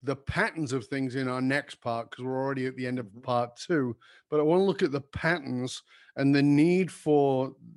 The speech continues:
Speaker 1: as you said, this instinct to create patterns, um, which may or may not be <laughs> real, but we're making them anyway, um, and forming meaning around them.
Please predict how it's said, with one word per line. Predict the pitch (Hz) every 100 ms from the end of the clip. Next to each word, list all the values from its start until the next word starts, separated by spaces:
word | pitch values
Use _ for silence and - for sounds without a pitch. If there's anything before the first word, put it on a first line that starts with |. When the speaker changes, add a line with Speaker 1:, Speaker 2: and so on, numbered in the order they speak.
| - 143
Speaker 1:
as | 135
you | 127
said, | 117 151
this | 123 120 -
instinct | 170 180 - 135 123
to | - 127 110
create | - 131 127 143 170 208 135
patterns, | 127 120 110 107 113 - - _ _ _ _ -
um, | 120 117 123 139
which | 165 165 151
may | 170 226
or | 220 180
may | 170 175
not | 165 165 170 131
be | 147
<laughs> |
real, | 143 131 156 208 143 - 151 151
but | 127 151
we're | 147 139
making | 139 160 175 175
them | 147
anyway, | 151 180 160 123 107 113 120 _ _ _ _
um, | 131 127 139
and | 139 123
forming | 160 151 143 139
meaning | 139 135 135
around | 127 143 143
them. | 127 107